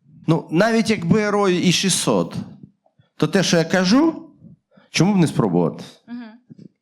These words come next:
Speaker 2: Ну, коли я, наприклад, думала про те, як ми маємо масштабуватися, я малювала в ч-, е, цю організаційну структуру, і на що я тут в першу чергу звернула увагу,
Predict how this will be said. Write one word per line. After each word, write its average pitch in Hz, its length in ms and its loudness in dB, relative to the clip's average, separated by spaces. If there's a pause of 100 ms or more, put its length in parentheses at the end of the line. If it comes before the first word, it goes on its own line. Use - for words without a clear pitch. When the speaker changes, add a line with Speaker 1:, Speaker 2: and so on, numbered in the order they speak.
(1200)
Speaker 2:
Ну, 220 140 2
коли 220 220 0
я, 208 60 2
наприклад, 208 420 -2
думала 208 320 2
про 208 180 -4
те, 202 240 -2
як 202 220 -4
ми 202 100 -4
маємо 196 260 -4
масштабуватися, 226 960 -4
я 202 200 -4
малювала 190 460 -4
в 180 80 -10
ч-, - 240 -20
е, 190 380 -6 (180)
цю 196 240 -6
організаційну 196 640 -4
структуру, 285 560 -4
і 202 600 -4
на 190 180 0
що 240 360 0
я 240 160 0
тут 226 380 -2
в 202 340 -18
першу 190 300 -2
чергу 185 360 -4
звернула 180 500 2
увагу, 226 520 0